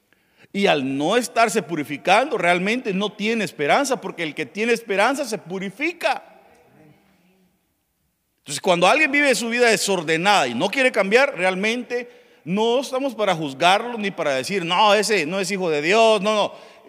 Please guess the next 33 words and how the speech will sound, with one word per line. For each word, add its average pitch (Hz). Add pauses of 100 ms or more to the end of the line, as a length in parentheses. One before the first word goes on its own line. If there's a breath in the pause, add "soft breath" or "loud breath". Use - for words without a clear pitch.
(100)
Eh, 165
nada 196
más 226
la 202
Biblia 214
me 190
deja 202
ver 214
que 170
ese 220
quizás 185
ha 175
perdido 165
la 143
esperanza. 131 (1800 loud breath)
Y 208
nosotros 190
no 262
podemos 196
perder 143
la 143
esperanza, 120
hermanos. 131
La 156
esperanza 151
es 262
lo 269
que 254
nos 214
mantiene 151
vivos. 240 (1040 soft breath)
O -
sea, 131